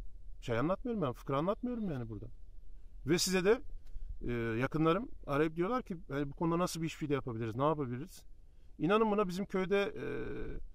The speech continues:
Kelalgil vardı. Kelalgil'in Mahmut abi vardı. O böyle jandarmayla, poliste oturup kalkmayı severdi. Yani biz onu arasak o bize derdi, "Ya gelin, benim tanıdığım bir savcı var, bir hakim var, bir polis var. Siz onun yanına götüreyim.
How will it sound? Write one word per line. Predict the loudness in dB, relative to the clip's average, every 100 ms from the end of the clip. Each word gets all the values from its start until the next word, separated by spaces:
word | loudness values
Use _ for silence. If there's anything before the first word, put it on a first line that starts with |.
| -8 -10 -12 -14 -12 -12 -10 -10 -10 -10 -8 2
Kelalgil | 8 8 8 6
vardı. | 6 6 6
Kelalgil'in | 6 8 6 6
Mahmut | 8 8 6 4
abi | 4 6
vardı. | 6 6
O | 6
böyle | 6 6
jandarmayla, | 6 6 6 6 4
poliste | 4 2 2 2 2
oturup | 2 0 0 4
kalkmayı | 2 4 2
severdi. | 6 6 8 6 4 -2 -6 -12 -14 -6
Yani | -4 0
biz | 4
onu | 8
arasak | 10 8 8 6
o | 6
bize | 6
derdi, | 8 6 6
"Ya |
gelin, | 6 6 6
benim | 6
tanıdığım | 6 6 6
bir |
savcı | 8 8 6 2
var, | 0 -2 0
bir |
hakim | 6 6 6 2 2
var, | -2 -4 -2
bir |
polis | 2 2 2 0
var. | -2
Siz | 0 2
onun | 4
yanına | 6 6 4
götüreyim. | 2 0 -2